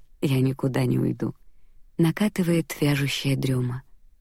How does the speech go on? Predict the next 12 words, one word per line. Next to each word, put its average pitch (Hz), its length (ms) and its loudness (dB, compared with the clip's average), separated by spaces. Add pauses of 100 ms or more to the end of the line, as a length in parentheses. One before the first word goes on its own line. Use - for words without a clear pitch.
(340)
Я 160 180 2
смеживаю 143 600 2
веки, 156 340 2
чтобы 139 340 0
в 135 60 -4
следующий 135 520 2
миг 139 380 2
проснуться 147 600 2
в - 60 -2
своей 131 340 2
стылой 170 460 2
комнатушке. 135 920 -2